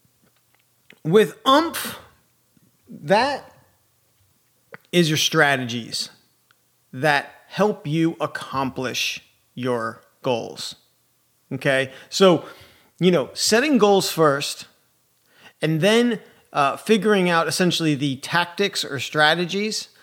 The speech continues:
that you're gonna use to accomplish those goals, that's your oomph.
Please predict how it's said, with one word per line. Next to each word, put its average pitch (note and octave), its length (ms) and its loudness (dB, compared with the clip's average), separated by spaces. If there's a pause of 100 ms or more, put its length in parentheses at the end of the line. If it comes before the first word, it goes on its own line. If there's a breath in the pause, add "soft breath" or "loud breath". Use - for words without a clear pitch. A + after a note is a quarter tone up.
(220 soft breath)
that C#3+ 480 0 (120)
you're D#3 260 -2
gonna D#3 160 -2
use D3+ 720 0 (420)
to D#3 160 -2
accomplish F#3 560 -2
those A#3 200 2
goals, B3 540 2 (880)
that's E3+ 340 0
your D3+ 160 2
oomph. B2 420 -2